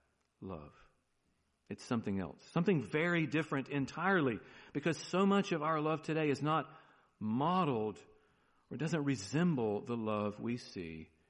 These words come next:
in God. You see, God's love is so very different than the imposter that is masquerading out there today.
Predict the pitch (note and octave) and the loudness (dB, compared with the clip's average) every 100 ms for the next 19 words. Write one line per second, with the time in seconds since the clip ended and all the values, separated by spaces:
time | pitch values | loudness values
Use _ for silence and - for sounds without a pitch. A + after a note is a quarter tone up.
0 | - F#2 F2 E2 F2 _ D2 D2 - _ | -12 -10 -8 -10 -16 _ -16 -16 -20 _
1 | _ _ _ _ _ _ _ _ _ _ | _ _ _ _ _ _ _ _ _ _
2 | _ _ _ _ _ _ _ _ _ _ | _ _ _ _ _ _ _ _ _ _
3 | - G#2+ A#2 G#2 G#2+ G#2+ - G#2 G2+ - | -12 -6 -6 -2 0 0 -2 -4 -4 -6
4 | A#2+ G#2+ F2 A2+ A#2+ - F2+ - G2 F#2+ | -4 -4 -6 -6 -6 -6 -8 -6 -6 -6
5 | G2 G#2 F#2+ - C3+ C3 - F2+ E2 - | -6 -6 -8 -4 -4 -4 -10 -10 -10 -12
6 | _ _ _ G2+ G#2+ F#2+ G2 A2 A#2 - | _ _ _ -8 -6 -6 -4 -4 -4 -8
7 | A2 G#2 G2+ F#2 F2 F#2+ F#2+ - F2 E2+ | -4 -2 -2 -4 -8 -8 -8 -8 -10 -8
8 | E2 - _ _ _ _ - D#2 C#2 | -12 -18 _ _ _ _ -16 -16 -16